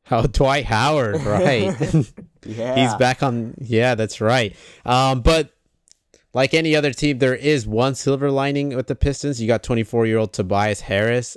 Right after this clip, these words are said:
Speaker 1: A K A J. Cole lookalike.
Speaker 2: <laughs> Word.
Speaker 1: <laughs>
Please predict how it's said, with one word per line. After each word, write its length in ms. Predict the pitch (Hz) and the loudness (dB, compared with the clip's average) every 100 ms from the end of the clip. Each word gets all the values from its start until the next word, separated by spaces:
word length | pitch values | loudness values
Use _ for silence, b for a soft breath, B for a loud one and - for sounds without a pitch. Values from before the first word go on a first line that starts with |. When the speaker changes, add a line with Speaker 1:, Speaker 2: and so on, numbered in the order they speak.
| - | -6
Speaker 1:
A 140 | 110 | -4
K 140 | 101 110 101 104 | 0 0 2 0
A 40 | 98 | 0
J. 300 | - 101 98 | -2 -2 -2
Cole 380 | - 101 107 110 | -4 -2 0 2
lookalike. 720 | 120 - 117 123 127 - - _ - | 0 2 0 0 -2 -6 -18 _ -12
Speaker 2:
<laughs> 1160 | 135 143 160 - 151 - - - 208 120 101 127 | -6 -4 -6 -8 -12 -12 -14 -14 -6 -2 -2 -2
Word. 400 | 98 104 107 | -2 -4 -6
Speaker 1:
<laughs> 60 | 110 | -12